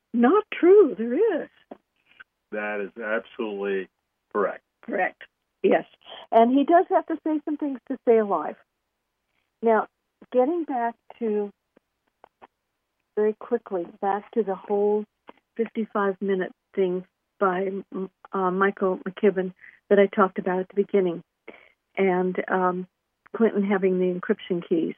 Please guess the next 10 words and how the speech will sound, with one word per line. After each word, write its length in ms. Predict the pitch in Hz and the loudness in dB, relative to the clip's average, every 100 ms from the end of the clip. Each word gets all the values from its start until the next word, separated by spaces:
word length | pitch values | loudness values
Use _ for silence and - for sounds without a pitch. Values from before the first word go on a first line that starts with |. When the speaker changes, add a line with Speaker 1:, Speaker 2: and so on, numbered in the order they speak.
| - | -2
Speaker 1:
not 220 | 208 220 220 | 6 6 8
Bill, 260 | 185 - - | 4 4 -2
but 80 | 190 | 0
Hillary. 380 | 196 185 185 180 _ _ _ _ _ _ _ _ _ | 0 0 -2 -6 _ _ _ _ _ _ _ _ _
But 80 | 254 | 0
Hillary 360 | 240 294 294 269 | 4 6 6 4
died 340 | 247 240 233 - | 0 0 -2 -4
two 100 | 196 | -8
years 280 | 180 165 156 180 | -8 -10 -12 -16
ago. 240 | - 160 | -16 -14